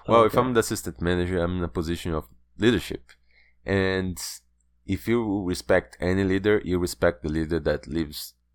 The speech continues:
Speaker 1: uh, you know, the, is, is the last one to leave. You know, that leader, I mean, you can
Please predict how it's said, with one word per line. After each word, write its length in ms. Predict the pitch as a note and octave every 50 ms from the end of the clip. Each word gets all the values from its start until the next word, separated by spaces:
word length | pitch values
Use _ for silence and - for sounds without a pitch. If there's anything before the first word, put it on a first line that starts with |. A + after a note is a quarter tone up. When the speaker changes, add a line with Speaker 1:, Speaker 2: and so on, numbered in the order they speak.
| _ _ - - - - _ _ _ _ _ _ _ _ _ _ _ -
Speaker 1:
uh, 400 | D#2 D2+ C2+ C2+ C2 B1 - - - - -
you 60 | - D#2+
know, 120 | D#2 C#2+
the, 180 | C#2+ D#2+ E2 E2 - -
is, 180 | E2+ E2 - -
is 140 | - F2 D#2
the 100 | - F2+
last 240 | D#2+ E2 E2 D#2+ -
one 140 | E2 D#2+ D2+
to 100 | - D#2
leave. 240 | C#2+ D2+ C#2+ - - _ _ _ _ _ _ _ -
You 80 | - C2+
know, 160 | C2+ - - - _ _ _ -
that 160 | - F2 E2+ E2+
leader, 460 | E2 F2 E2+ D2+ E2+ E2+ E2+ D#2+ - -
I 80 | - D#2
mean, 140 | D#2 D2+ D2
you 60 | D2+
can 220 | - - D#2+ D#2+